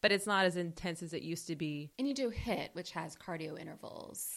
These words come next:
Speaker 1: Yeah,
Speaker 2: But
Speaker 1: I
Speaker 2: not,
Speaker 1: do.
Speaker 2: but not like the long
Speaker 1: Yeah,
Speaker 2: distance,
Speaker 1: it's high
Speaker 2: yeah.
Speaker 1: intensity, high intensity interval training,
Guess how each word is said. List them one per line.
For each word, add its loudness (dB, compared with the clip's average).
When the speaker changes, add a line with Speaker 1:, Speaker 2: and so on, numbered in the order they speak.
Speaker 1:
Yeah, 12
Speaker 2:
But 12
Speaker 1:
I 12
Speaker 2:
not, 8
Speaker 1:
do. 6
Speaker 2:
but 6
not 0
like -4
the -8
long -4
Speaker 1:
Yeah, 12
Speaker 2:
distance, 8
Speaker 1:
it's -6
high 6
Speaker 2:
yeah. 6
Speaker 1:
intensity, -2
high 2
intensity -2
interval -4
training, -4